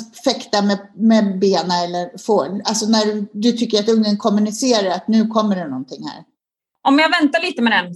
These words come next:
Speaker 2: frågan så kan
Speaker 1: Ja.
Speaker 2: jag snarare berätta vad jag menar med rutinpottning. För vi måste
Speaker 1: Ja.
Speaker 2: liksom börja från noll, tänker jag.
Speaker 1: Ja, bra.
Speaker 2: Eh, rutinpottning för mig, eh, eller allmänt rutinpottning, innebär alltså att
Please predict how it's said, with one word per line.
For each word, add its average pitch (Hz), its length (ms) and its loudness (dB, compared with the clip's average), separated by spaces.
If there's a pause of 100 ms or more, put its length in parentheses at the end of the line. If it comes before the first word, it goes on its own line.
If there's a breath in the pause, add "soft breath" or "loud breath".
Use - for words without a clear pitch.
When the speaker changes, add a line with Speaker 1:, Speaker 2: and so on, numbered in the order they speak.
Speaker 2:
frågan 220 400 0 (280)
så 269 120 -2
kan 214 80 0
Speaker 1:
Ja. 262 80 2
Speaker 2:
jag 254 100 0
snarare 226 460 0
berätta 226 480 -4
vad 226 100 -4
jag 220 160 -2
menar 214 300 -6
med 208 140 -4
rutinpottning. 214 840 -4
För 220 80 0
vi 233 120 4
måste 247 280 2
Speaker 1:
Ja. 233 40 2
Speaker 2:
liksom 233 220 2
börja 240 340 4
från 262 240 -2
noll, 233 280 0
tänker 185 260 -10
jag. 185 120 2
Speaker 1:
Ja, 269 100 2
bra. 277 420 -4 (540)
Speaker 2:
Eh, 208 200 4 (140)
rutinpottning 285 920 0
för 302 140 -4
mig, - 840 -4 (340)
eh, 208 400 0
eller 208 280 2 (140)
allmänt 247 460 0
rutinpottning, 233 680 -2
innebär 214 500 2
alltså 170 320 0
att 185 220 -2